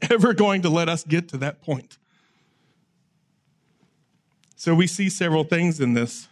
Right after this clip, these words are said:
in Joseph's story, especially whenever we look at it through our frame of reference. We see problems, but God sees purpose. We tend to only see the problems, but God <laughs> always sees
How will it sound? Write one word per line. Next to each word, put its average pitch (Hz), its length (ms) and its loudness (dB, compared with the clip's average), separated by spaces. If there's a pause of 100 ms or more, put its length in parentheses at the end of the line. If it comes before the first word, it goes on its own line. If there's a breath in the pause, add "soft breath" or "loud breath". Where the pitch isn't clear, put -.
(120)
in 143 160 0
Joseph's 156 380 0
story, 160 440 -2 (1080 soft breath)
especially 170 480 0
whenever 156 280 2
we 143 120 4
look 151 180 4
at 143 140 0
it - 120 -8
through 135 300 2 (340 loud breath)
our 135 220 0
frame 127 300 -4
of 110 100 -4
reference. 120 600 -6 (340 soft breath)
We 147 160 4
see 160 240 -4
problems, 170 760 0 (1000)
but 135 160 0
God 143 260 0
sees 131 300 -6
purpose. - 680 -8 (1400)
We 160 160 4
tend 196 300 2
to 170 60 4
only 160 260 2
see 180 260 -2
the 156 140 0
problems, 175 440 0
but 160 200 0
God 208 280 2
<laughs> - 40 -10
always 202 560 2
sees 170 580 -4